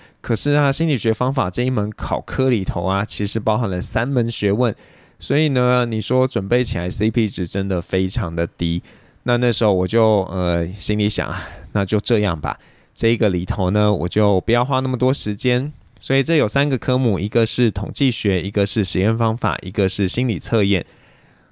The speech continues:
那我基本上呢，就把统计学放在那边，我就告诉我自己，做好考古题就好了，因为统计学呢，要搞懂很像没有那么容易。那这个心理学实验方法呢，因为我在大学的过程也稍微有接触，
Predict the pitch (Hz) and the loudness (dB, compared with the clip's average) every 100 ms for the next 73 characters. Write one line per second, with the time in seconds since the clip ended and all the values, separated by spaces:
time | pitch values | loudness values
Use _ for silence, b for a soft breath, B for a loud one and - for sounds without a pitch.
0 | - 170 143 156 160 110 120 127 117 107 | -2 0 2 0 0 0 0 2 2 2
1 | 101 113 - 92 98 - 90 107 110 - | 2 0 0 -2 -2 -6 -4 -2 0 2
2 | 87 85 87 _ _ - 107 101 95 92 | 2 2 0 _ _ -4 -2 0 0 0
3 | 82 82 82 90 110 107 113 - 101 90 | 0 0 -2 0 0 2 2 2 0 0
4 | 95 - 80 b b b b - 175 156 | -2 -4 -6 b b b b -2 2 2
5 | 120 123 131 127 117 120 131 123 92 92 | 2 2 2 2 2 2 2 2 2 0
6 | 82 - 120 123 113 107 131 - 107 104 | -2 -2 0 0 0 0 0 0 0 2
7 | 113 113 101 98 113 92 90 87 117 107 | 2 2 2 2 2 0 -2 -2 0 0
8 | 98 107 113 113 95 87 76 95 87 B | 0 0 0 2 2 2 0 0 -2 B
9 | B B B - 113 - 123 113 107 135 | B B B -2 0 2 2 2 0 0
10 | 127 - 104 107 - - - 107 113 113 | 0 2 2 0 -4 -10 -2 2 2 0
11 | 113 113 87 90 90 107 110 92 90 113 | -2 -2 -2 -2 -2 0 2 2 2 2
12 | 104 98 - 113 107 95 95 117 104 - | 2 0 0 -2 -2 0 0 0 0 -2
13 | 85 101 95 151 165 104 85 127 127 - | -4 -2 0 2 2 2 0 0 0 0
14 | 120 | -2